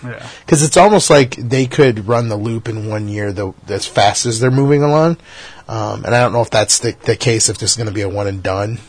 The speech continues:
Speaker 2: 'cause they wanna make it, you know, 'cause obviously the book is only as far as the book, but are they gonna do like some of the other H B O series have done and just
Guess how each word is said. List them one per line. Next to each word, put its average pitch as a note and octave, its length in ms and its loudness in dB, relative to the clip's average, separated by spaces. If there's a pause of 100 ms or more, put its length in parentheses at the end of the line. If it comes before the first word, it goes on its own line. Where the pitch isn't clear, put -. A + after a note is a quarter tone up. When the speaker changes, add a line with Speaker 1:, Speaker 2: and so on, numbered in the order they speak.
(120)
Speaker 2:
'cause G#2 160 0
they G#2+ 100 -2
wanna G2+ 280 -4
make G2+ 300 -6
it, A#2 160 -4 (200)
you B2 100 -6
know, G#2 140 -6
'cause C3+ 220 2 (300)
obviously C#3 400 4
the B2 120 2
book B2+ 260 2
is A#2 180 2
only A#2+ 260 0
as G#2+ 100 -2
far A2 180 4
as G2+ 100 0
the G#2+ 80 -10
book, B2 240 0
but A#2 140 0
are A2 120 4
they A#2 120 0
gonna A2 220 -4
do A2+ 180 -2
like G#2 220 0
some A2+ 160 2
of G#2+ 40 -4
the G#2+ 80 0
other G#2 140 0
H G#2 220 -2
B A2 80 0
O G2 80 0
series G#2 380 -4
have G2+ 140 -6
done G2+ 240 -2
and G2 160 -6
just - 300 -6